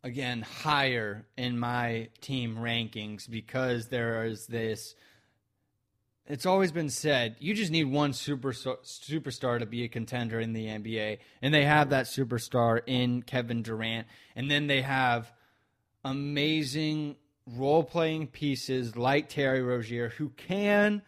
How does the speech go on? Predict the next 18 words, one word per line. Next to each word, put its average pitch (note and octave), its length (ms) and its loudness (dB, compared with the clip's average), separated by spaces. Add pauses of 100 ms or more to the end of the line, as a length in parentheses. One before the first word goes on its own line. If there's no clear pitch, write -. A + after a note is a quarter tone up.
(340)
win E3+ 360 6
you E3 280 2
a D#3+ 100 4
basketball D3 560 0
game C3+ 300 -2
if, A#2+ 100 -2 (140)
like, C3+ 240 -2
say, F3 340 -2
K E3 320 -2
D D#3 220 0
takes C#3+ 320 -4
the C#3 100 -4
night C3 260 -2
off. A#2 400 0 (840)
Terry G3+ 300 6
Rozier, E3+ 360 6
Spencer E3+ 340 0
Dinwiddie, C#3+ 720 0